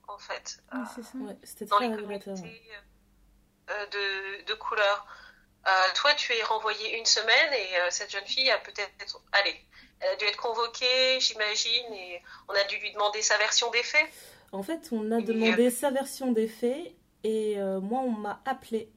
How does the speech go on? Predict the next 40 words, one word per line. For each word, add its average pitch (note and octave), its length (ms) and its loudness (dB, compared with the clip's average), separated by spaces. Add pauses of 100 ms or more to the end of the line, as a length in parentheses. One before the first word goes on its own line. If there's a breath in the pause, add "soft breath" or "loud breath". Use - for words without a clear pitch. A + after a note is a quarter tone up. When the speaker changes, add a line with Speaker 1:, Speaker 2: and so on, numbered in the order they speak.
Speaker 3:
pour G3 120 -12
me G3+ 120 -4
dire A3 240 -6
qu'il A3 140 -16
fallait F#3+ 200 -6
pas A3 140 -6
revenir G3+ 340 -8
à F#3+ 60 -4
l'école A3 400 -6
et G3 80 -8
que F3+ 240 -14
j'étais F3+ 240 -12
virée F3+ 380 -10
une G3+ 120 -10
semaine. F3 400 -12 (1800 soft breath)
Speaker 1:
Et, G3+ 800 -4
et A3 120 -6
c'est A3+ 80 -6
pas C#4+ 120 4
la C#4 180 4
première B3 260 -2
fois B3 140 4
que A#3+ 120 0
j'entends, G3 580 -4
euh, F3 60 -4
que G3 180 -12
j'entends F#3+ 340 -6 (100)
ça. C#4 260 4 (480 loud breath)
Et G#3 40 0
en G#3+ 80 2
plus, D#4+ 140 -2
ce - 80 -8
qui - 80 -6
est A#3 100 -2
super - 320 2
intéressant, A3+ 580 0
c'est A#3 140 -4
que - 60 -20 (160)
si D4+ 100 -16
tu, - 240 -6